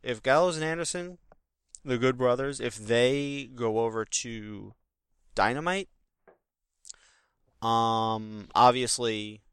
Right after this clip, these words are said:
uh, I, I don't, I think, like, the Bucks were in, um, the Bullet Club,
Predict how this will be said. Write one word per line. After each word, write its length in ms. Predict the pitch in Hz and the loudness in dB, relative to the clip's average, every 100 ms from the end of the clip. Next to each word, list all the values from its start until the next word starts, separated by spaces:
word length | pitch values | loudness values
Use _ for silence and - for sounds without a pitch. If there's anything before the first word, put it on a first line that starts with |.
| _ _ _ _ _ _ _ _ _ _ _ - | _ _ _ _ _ _ _ _ _ _ _ -10
uh, 60 | 110 | -6
I, 360 | 107 95 90 - _ _ _ - | -4 -4 -8 -14 _ _ _ -12
I 100 | 123 | -10
don't, 200 | 185 - _ _ _ _ 135 135 - | -12 -14 _ _ _ _ -20 -16 -12
I 80 | 117 | -10
think, 300 | - 214 - - | -10 -10 -12 -14
like, 220 | - 123 - | -4 -4 -4
the 80 | |
Bucks 460 | 107 - 139 - - | -4 2 2 0 -8
were 120 | 170 | -8
in, 540 | - 170 170 170 170 165 _ _ _ _ _ _ _ _ _ _ _ _ _ _ - | -8 -10 -12 -14 -16 -20 _ _ _ _ _ _ _ _ _ _ _ _ _ _ -6
um, 500 | 120 120 117 110 104 - _ - | -4 -2 -2 -4 -12 -20 _ -14
the 80 | 123 | -6
Bullet 240 | 131 131 123 | 0 0 -2
Club, 300 | 135 127 | -4 -4